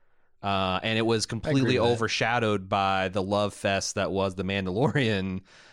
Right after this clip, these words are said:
Speaker 1: uh, and Baby Yoda. So it's like, y-,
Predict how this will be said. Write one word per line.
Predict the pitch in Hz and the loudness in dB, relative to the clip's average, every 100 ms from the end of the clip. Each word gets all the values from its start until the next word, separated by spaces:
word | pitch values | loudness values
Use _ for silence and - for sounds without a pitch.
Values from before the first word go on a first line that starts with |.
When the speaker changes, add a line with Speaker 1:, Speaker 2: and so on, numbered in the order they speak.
| _ - | _ -2
Speaker 1:
uh, | 101 98 | 0 2
and | 107 | 0
Baby | 117 110 101 | 0 2 2
Yoda. | 139 151 95 80 | 4 4 4 0
So | - 110 | 0 -2
it's | - | 0
like, | 107 101 92 - - _ _ _ _ _ _ _ | 0 2 0 -4 -18 _ _ _ _ _ _ _
y-, | - | -20